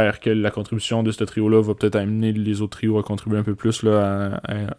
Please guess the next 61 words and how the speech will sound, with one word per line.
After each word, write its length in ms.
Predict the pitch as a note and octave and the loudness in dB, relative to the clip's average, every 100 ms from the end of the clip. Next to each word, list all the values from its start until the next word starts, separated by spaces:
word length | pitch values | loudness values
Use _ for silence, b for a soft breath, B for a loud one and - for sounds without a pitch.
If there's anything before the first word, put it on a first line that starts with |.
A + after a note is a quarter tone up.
| - | -4
à 60 | |
être 100 | A2 | 0
offensif, 480 | A2 G#2 G#2+ - C3 | 0 0 -2 0 2
là. 80 | D3 | 2
C'est 160 | - G#2 | 2 0
bien 160 | A2+ | 2
de 260 | A2+ A2 A2 A2 A2 | 2 0 -4 -6 -4
marquer 320 | A2+ A2 - | 0 0 2
six 220 | A#2+ A#2+ | 0 2
buts 120 | A#2 A#2+ | 0 2
contre 140 | A#2 | 4
Détroit, 320 | G#2+ - A#2+ | 4 4 2
mais 120 | C3+ | 4
faut 140 | A2 G#2 | 0 -4
le 60 | |
faire 280 | G2+ A2 G#2+ G#2 | 4 6 6 4
contre 200 | G2+ G#2+ | 0 2
les 140 | G#2 G2+ | 2 2
autres 160 | G#2 | 0
équipes, 300 | G2 - A2+ | 0 0 -2
puis, 260 | - G2+ G2+ | -2 -4 -2
euh, 100 | G2+ - B B B | -4 -6 B B B
faut 100 | - | -6
le 0 | |
faire 140 | G2+ G#2+ | 2 6
contre 200 | G2+ G#2+ | 6 4
les 100 | G#2 | 2
équipes, 280 | - A#2 | 0 0
là. 360 | B2 A#2+ A2 G#2 | 4 8 8 6
Si 200 | - - | 0 0
on 100 | G#2+ | 2
marque 240 | A2 G#2 | 4 4
un 120 | A2+ G#2+ | 2 4
but 120 | A#2 | 4
à 40 | |
chaque 220 | A2+ G#2+ | 6 2
match, 240 | A2+ A#2 A#2 | 4 0 2
là, 60 | |
c'est 160 | A2+ G2 | 0 0
pas, 320 | G#2+ G#2+ G#2+ | 2 6 6
c'est 80 | G2+ | 6
pas 80 | G#2 | 0
facile. 460 | G2+ G2 A#2 B2 A#2+ A2 | 0 2 4 4 4 2
Jake 200 | A2 G#2 | 2 8
Allen 400 | G#2 A2+ A2+ G#2+ | 8 8 4 0
puis 240 | G#2+ G#2+ | 0 0
Samuel 240 | G#2 G#2+ | 2 2
Montembeault 420 | G#2+ G#2+ G2 G#2+ G#2+ | 2 2 2 2 2
peuvent 280 | - F#2+ | 2 -2
pas, 100 | - | 2
euh, 300 | A2 G#2+ G2+ G#2+ B B B B - | 6 6 4 0 B B B B -8
peuvent 180 | G2 | -6
pas 140 | - A2 | 2 2
tout 160 | - | 2
<laughs> 0 | |
faire, 420 | - A2 A#2+ - C3 | 2 6 6 6 4
là, 160 | A#2+ | 6
devant 240 | B2 A2+ G#2+ | 6 6 4
le 60 | |
filet. 400 | G#2+ A2+ A2 B2+ - B B B B _ - | 0 0 2 2 -2 B B B B _ -2
Euh, 680 | G#2+ G#2 G2+ G2 G2 F#2+ F#2 | 6 6 8 6 6 4 0